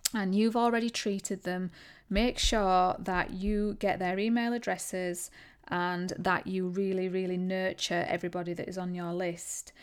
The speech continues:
because they may have come to your clinic for one treatment, but they may also be interested in other treatments that you offer.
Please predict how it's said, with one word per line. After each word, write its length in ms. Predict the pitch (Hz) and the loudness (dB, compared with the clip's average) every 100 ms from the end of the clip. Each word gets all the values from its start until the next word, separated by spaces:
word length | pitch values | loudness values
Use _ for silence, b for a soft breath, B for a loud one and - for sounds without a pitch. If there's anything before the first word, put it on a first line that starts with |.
| B B B | B B B
because 600 | 226 - 233 226 - - - _ | -6 4 6 6 4 0 -4 _
they 100 | - | 0
may 220 | 208 196 190 | 4 4 2
have 160 | 190 | 0
come 240 | - 240 233 | 2 4 4
to 140 | - | 4
your 160 | 214 214 | 0 0
clinic 480 | - 196 190 190 | 0 2 2 -2
for 500 | - - 190 185 175 | -8 -6 -2 2 2
one 240 | 175 262 339 | 2 2 0
treatment, 640 | - 185 - 196 220 233 - B B B | 0 0 0 2 2 0 -4 B B B
but 220 | - - | 0 0
they 340 | 185 202 190 190 | 4 4 6 4
may 180 | 190 190 | 2 2
also 520 | 185 190 - 185 180 | 2 2 0 2 0
be 220 | 180 180 | 2 0
interested 1080 | 180 - 185 - 185 - - 190 185 180 175 | 0 0 -2 -2 -4 -4 -4 0 2 2 0
in 260 | - 175 185 | -2 -2 2
other 160 | 302 349 | 2 2
treatments 540 | - 233 214 185 180 | 2 2 2 0 -2
that 160 | - 175 | -2 -2
you 160 | 180 | 0
offer. 380 | 175 170 - 175 | -2 -2 -2 -2